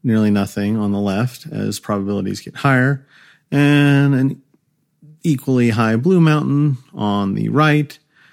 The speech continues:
with, uh, clustered around the probability that Kavanaugh did, did it, did do it. And here are the results broken down by gender. Blue is men, pink is women.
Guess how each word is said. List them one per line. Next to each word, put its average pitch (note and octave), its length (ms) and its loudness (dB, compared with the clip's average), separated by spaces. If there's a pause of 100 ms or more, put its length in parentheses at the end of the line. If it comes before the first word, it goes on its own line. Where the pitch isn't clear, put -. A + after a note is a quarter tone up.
(240)
with, G#2 440 -4
uh, G2+ 320 -2
clustered A2 400 -2
around G2+ 320 0
the G2 220 -4
probability G2+ 680 -8
that G#2 140 -10
Kavanaugh G2 360 -8
did, B2 240 0
did G#2+ 160 -6
it, - 160 -14 (180)
did B2 280 0 (160)
do G2 120 -6
it. - 220 -16 (2250)
And D#3 100 2
here F#3+ 240 6
are D#3 140 4
the D3+ 80 4
results A#2+ 380 4
broken G#2+ 360 -2
down G#2 220 0
by A2+ 160 0
gender. A#2+ 580 0
Blue A#2 340 2
is A#2 140 0
men, G#2 500 -4
pink G2+ 280 -6
is G#2 160 -4
women. A2+ 460 0